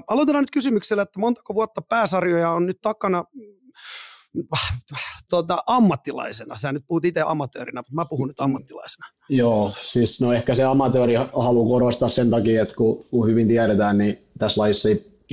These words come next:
Speaker 2: vielä hi-, kauheasti ammattilaisia ole, ja, ja se asettaa ne omat rajoitteensa siis, niin siviilipuolelle myös, että miten asioita yhdistetään, mutta, mutta pääsarja on aika hyvä määritelmä, että mä nyt, se sopii mulle hyvin, kun mä olen, mä olen pitkään pelannut kahta pääsarjaa, eli,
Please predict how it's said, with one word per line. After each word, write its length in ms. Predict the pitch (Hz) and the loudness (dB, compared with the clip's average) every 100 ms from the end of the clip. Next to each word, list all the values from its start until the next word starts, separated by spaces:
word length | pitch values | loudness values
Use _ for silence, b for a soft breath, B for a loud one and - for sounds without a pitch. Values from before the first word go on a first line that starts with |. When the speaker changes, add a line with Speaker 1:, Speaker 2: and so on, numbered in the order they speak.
| 147 | 2
Speaker 2:
vielä 240 | 160 151 | 4 4
hi-, 120 | 160 | 2
kauheasti 400 | 170 170 160 - | 2 2 2 2
ammattilaisia 720 | 170 151 123 143 139 127 139 135 | 2 2 0 2 2 4 4 4
ole, 220 | 143 120 | 4 4
ja, 140 | 107 | 4
ja 180 | 107 110 | 2 2
se 80 | 113 | 2
asettaa 320 | 110 110 110 | 0 0 0
ne 120 | 107 104 - | 0 -2 -2
omat 220 | 120 117 | 0 2
rajoitteensa 500 | 113 113 110 104 98 | 2 0 0 0 0
siis, 280 | - 101 - | 0 -4 -2
niin 200 | 110 101 | -2 0
siviilipuolelle 720 | - 123 123 113 107 107 107 | 0 2 4 4 4 4 4
myös, 300 | 107 117 110 | 2 2 0
että 140 | 104 | 0
miten 220 | 113 110 117 | 0 2 2
asioita 360 | 117 120 110 | 2 2 4
yhdistetään, 580 | 139 131 117 - 98 104 | 4 4 2 0 2 2
mutta, 360 | 104 - 117 - B B B B B | 2 0 -2 -2 B B B B B
mutta 380 | 175 175 185 185 | 0 2 2 2
pääsarja 640 | 180 214 214 - 143 139 | 2 2 4 4 4 4
on 60 | 139 | 4
aika 160 | 147 151 | 4 4
hyvä 200 | 156 147 | 4 4
määritelmä, 680 | 139 131 117 120 113 110 110 | 2 2 4 4 4 2 2
että 100 | 110 | 2
mä 120 | 117 | 2
nyt, 200 | 120 120 | 2 0
se 100 | 123 | 0
sopii 240 | 120 127 | 2 2
mulle 280 | 123 135 120 | 2 4 4
hyvin, 240 | 120 123 113 | 4 4 2
kun 120 | 107 | 2
mä 100 | 107 | 2
olen, 240 | 107 107 - | 2 0 0
mä 80 | |
olen 240 | 110 110 101 | -2 0 0
pitkään 460 | 113 - 117 110 - - | 0 0 0 0 -4 -6
pelannut 420 | - 113 113 110 - | -2 0 2 0 0
kahta 380 | 117 113 113 95 - | -2 0 -2 -4 -4
pääsarjaa, 720 | - 127 117 127 120 107 101 98 | -2 0 2 2 2 2 2 2
eli, 140 | 98 | 2